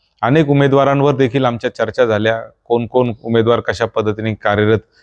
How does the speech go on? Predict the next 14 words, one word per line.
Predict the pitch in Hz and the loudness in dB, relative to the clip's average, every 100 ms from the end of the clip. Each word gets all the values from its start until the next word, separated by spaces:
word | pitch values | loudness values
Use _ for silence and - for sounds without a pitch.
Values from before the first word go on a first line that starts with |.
| _ - | _ -2
राहू | 107 127 | 0 0
शकता | 110 98 113 | -2 -4 0
याहीबद्दल | 101 101 120 117 110 120 | 0 2 0 0 0 -2
चर्चा | 107 107 - 117 | 0 -4 -2 -2
झाल्या | 101 101 101 - _ _ _ - | 0 0 -2 -4 _ _ _ -2
आणि | 117 | 0
वॉर्ड | 117 127 143 | 2 2 2
क्रमांक | 139 131 135 135 123 | 0 0 0 -2 0
म्हणजे | 139 127 - _ _ - 110 | 2 0 -4 _ _ -4 -2
प्रभाग | 117 117 143 | 0 0 0
क्रमांक | - 135 135 131 135 | -2 -2 -2 -2 -2
नऊ | 117 135 147 | 0 2 2
जो | 131 | 2
आहे, | 95 90 | 0 -2